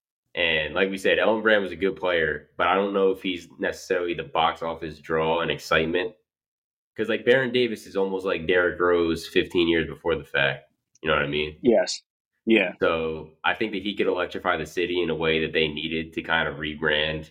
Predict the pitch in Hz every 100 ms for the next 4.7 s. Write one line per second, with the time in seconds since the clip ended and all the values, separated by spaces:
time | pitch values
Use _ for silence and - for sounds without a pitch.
0 | - 76 71 69 - 78 80 73 - 78
1 | 76 78 - - 76 76 - 78 76 73
2 | 76 73 76 73 - 78 76 73 71 73
3 | 76 76 76 76 71 71 71 69 69 69
4 | 69 69 65 - 69 67